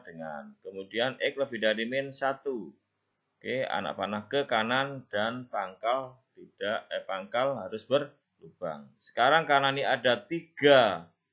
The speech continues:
tiga penyelesaian yang diiris, maka yang mengandung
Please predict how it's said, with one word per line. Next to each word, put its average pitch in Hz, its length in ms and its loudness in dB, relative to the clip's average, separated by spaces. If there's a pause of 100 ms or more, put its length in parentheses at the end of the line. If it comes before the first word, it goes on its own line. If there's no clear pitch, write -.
(280)
tiga 107 400 -2
penyelesaian 120 640 0
yang 120 240 0
diiris, 143 720 2 (560)
maka 139 960 4 (480)
yang 113 240 -4
mengandung 135 960 0